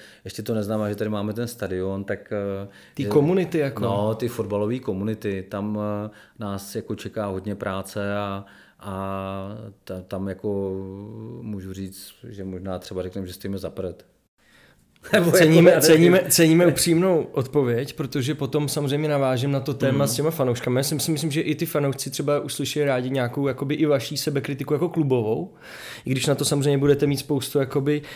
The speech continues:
Speaker 2: i jiných názorů. A poslední otázka k tomuhle bloku by byla, eh, jestli byla někdy situace,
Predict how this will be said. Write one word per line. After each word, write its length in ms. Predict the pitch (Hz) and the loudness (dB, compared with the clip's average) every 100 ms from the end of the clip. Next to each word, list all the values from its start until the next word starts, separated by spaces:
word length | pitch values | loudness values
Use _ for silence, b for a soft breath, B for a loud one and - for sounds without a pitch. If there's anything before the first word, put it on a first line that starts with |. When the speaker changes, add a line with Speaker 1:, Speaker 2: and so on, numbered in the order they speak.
| B B | B B
Speaker 2:
i 60 | 139 | 0
jiných 440 | 151 147 147 156 | 4 4 2 2
názorů. 580 | 123 117 113 117 113 139 B B B B - | 2 2 2 0 -2 -4 B B B B -8
A 80 | 107 | -4
poslední 720 | 135 120 165 170 175 160 - | -2 0 0 2 0 0 -2
otázka 480 | 120 135 143 156 | 0 0 0 -2
k 60 | 147 | -4
tomuhle 340 | - 135 147 | -4 -4 -2
bloku 360 | 151 123 120 139 | 0 -2 -2 -2
by 140 | 135 | -2
byla, 340 | 135 143 156 147 | 0 0 0 -2
eh, 200 | - 113 | -2 0
jestli 320 | 113 117 151 | 0 -2 -2
byla 200 | 151 156 | 0 0
někdy 440 | 175 147 165 170 170 | 0 0 0 -2 -4
situace, 920 | - 135 123 120 104 101 - 87 110 | -4 -4 -2 -2 -2 -4 -8 -8 -10